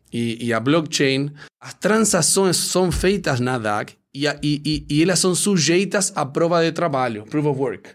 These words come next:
Também, igual que os blocos da blockchain.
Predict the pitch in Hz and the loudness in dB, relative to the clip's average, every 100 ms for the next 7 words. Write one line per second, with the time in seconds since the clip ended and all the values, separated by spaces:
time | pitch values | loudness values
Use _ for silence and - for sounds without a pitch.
0 | - - 156 151 151 123 95 - 143 156 | -14 0 2 4 2 0 -2 -6 -2 0
1 | 156 170 190 226 220 - 175 180 139 139 | 2 4 4 2 0 2 2 2 0 2
2 | 165 156 170 170 165 - - _ _ 131 | 2 2 -2 -2 -2 -6 -12 _ _ -6
3 | 135 135 - 107 98 | -2 0 -2 -6 -6